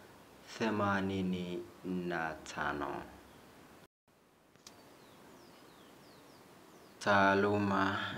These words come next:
ya Wafula Chebukati kwa sasa yeye ni mwanasheria akiwa ni wakili. Itakumbukwa kuwa mwaka wa elfu mbili na saba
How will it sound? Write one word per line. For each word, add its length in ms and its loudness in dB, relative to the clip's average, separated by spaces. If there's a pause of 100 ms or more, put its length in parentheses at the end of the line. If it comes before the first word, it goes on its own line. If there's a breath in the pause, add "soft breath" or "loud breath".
ya 280 0 (440)
Wafula 560 0
Chebukati 1200 -2
kwa 180 0
sasa 580 -2
yeye 460 0 (1500 loud breath)
ni 100 -2
mwanasheria 1160 0
akiwa 840 -2 (140)
ni 260 -2
wakili. 800 -2 (840)
Itakumbukwa 680 6
kuwa 360 4
mwaka 320 0
wa 80 4
elfu 280 -2
mbili 540 4
na 200 2
saba 500 -4